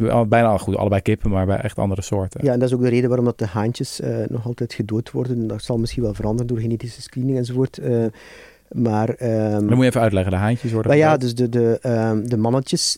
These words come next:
Speaker 2: dus a-, als je het geslacht hebt, zoals je zegt, het geslacht van de leg, de
Speaker 1: Ja.
Speaker 2: legdieren, ehm, ja, die, die, de, wat er uit, uit de moederdieren voortkomt, één op twee zijn, zijn mannetjes, maar die mannetjes zijn niet van het ras, eh, om genoeg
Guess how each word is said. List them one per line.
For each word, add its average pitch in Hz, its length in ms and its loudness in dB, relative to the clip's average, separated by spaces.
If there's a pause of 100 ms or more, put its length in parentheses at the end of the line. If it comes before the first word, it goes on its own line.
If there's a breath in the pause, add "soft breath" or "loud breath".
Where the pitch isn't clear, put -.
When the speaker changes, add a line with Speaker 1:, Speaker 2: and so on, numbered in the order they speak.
Speaker 2:
dus 120 240 -6
a-, 147 60 0
als 131 180 0
je - 60 -2
het - 100 -2
geslacht - 380 0
hebt, - 400 -6
zoals 120 220 -4
je 123 60 -8
zegt, 117 200 -6
het 127 80 -12
geslacht - 340 -2
van 120 120 -2
de 107 80 -2
leg, - 320 -2 (100)
de 120 180 -2
Speaker 1:
Ja. 98 260 2 (260)
Speaker 2:
legdieren, 170 480 2 (400 loud breath)
ehm, 117 540 2
ja, 135 160 0
die, 113 180 -12
die, 123 400 -12
de, 120 160 -10 (280)
wat 123 200 -6
er - 80 -6
uit, - 240 -4
uit 110 300 -4
de 113 60 0
moederdieren 135 540 0
voortkomt, 117 640 -2
één 127 160 0
op 113 120 -2
twee 117 240 0
zijn, 110 240 -2
zijn 110 200 -2
mannetjes, 143 460 0
maar 131 140 0
die 113 100 2
mannetjes 139 520 0
zijn 117 160 2
niet 139 120 2
van 135 120 0
het 117 140 -2
ras, - 420 -4 (100)
eh, 123 220 0
om 131 240 2
genoeg 123 280 0